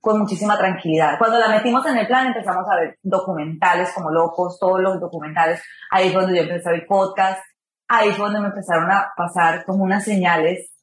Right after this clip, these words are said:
rarísimas que me llegaban de que yo estaba en Medellín y de pronto de la nada apareció una familia italiana con un niño claramente adoptado porque era de raza negra.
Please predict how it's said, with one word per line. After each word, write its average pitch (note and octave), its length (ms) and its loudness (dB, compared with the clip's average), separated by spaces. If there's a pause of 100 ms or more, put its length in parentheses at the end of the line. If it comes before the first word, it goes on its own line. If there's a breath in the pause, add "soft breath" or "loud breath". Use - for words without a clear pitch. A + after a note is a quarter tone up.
rarísimas F#3 580 -2
que G#3 80 -4
me F#3 100 -2
llegaban D#3+ 420 2
de G3+ 120 -6
que F3 120 -6
yo E3 80 0
estaba G3 400 2
en G#3+ 80 -2
Medellín F3+ 360 -4
y G#3 80 -4
de - 40 -12
pronto - 320 -2 (100)
de G3+ 100 -6
la F3+ 140 0
nada E3 320 -2
apareció F#3+ 340 -6
una E3+ 120 -4
familia E3+ 280 -4
italiana F#3+ 340 -2
con F3 180 -8
un E3 60 -12
niño F3+ 380 -10
claramente F#3+ 560 0
adoptado E3+ 340 0
porque F#3 160 -10
era D#3+ 120 0
de F3 60 2
raza D#3+ 160 -4
negra. F3 360 -4